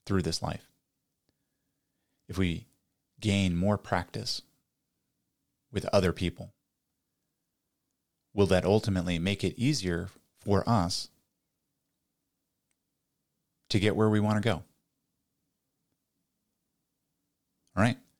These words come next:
that does it for today. Hopefully this was, I don't know, thought-provoking or inspiring in some way. Or maybe it kind of just shed new light on something that was previously a little fuzzy.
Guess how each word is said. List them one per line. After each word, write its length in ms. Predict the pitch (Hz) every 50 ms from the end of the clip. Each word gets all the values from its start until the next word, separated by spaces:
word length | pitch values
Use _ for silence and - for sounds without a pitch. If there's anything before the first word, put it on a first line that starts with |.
| _ _ _ _ _ _
that 100 | 104 98
does 160 | 113 107 101
it 140 | 110 98 -
for 160 | - - 104
today. 380 | 98 - 101 95 95 110 156 185 - - _ _ _ _ _ _ _ _ _ _ _
Hopefully 340 | _ 113 101 - - 107 101
this 260 | 95 101 95 95 -
was, 320 | - 95 95 98 92 - - - _ _ _ _ _ _ _ _ _ _ _ _ _ _ _ _ _ _ _ _
I 40 | 90
don't 100 | 85 80
know, 120 | 80 92 - - _ _ _ _ -
thought-provoking 680 | 98 98 - - 123 110 107 104 104 113 117 123 120 - _ _ _ _ _ _ _ _ _ -
or 380 | 92 90 85 82 78 76 - - _ -
inspiring 440 | 90 - - 92 82 92 98 98 107
in 80 | 104
some 140 | - 113 104
way. 200 | 104 104 107 107 - _ _ _ _ _ _ _ _ _ _
Or 80 | 87 82
maybe 240 | 87 110 120 139 139
it 160 | 131 131 - _ _ _ _ _ _ _
kind 120 | - 131 131
of 40 | 117
just 260 | 123 120 - - - _ _ _ _ _ _ _
shed 240 | _ - - 127 117
new 140 | 113 120 117
light 240 | 107 113 107 - - - _ _ _ _ _ _
on 120 | 90 87
something 320 | 87 - 95 90 92 87 87
that 280 | 90 87 85 - - - _ _ _ _ _ _ _ _ _ _ _ _ -
was 140 | 95 90
previously 440 | - - 101 92 87 90 - - 90
a 40 | 87
little 160 | 85 82 78
fuzzy. 400 | - - 87 78 - 69 - -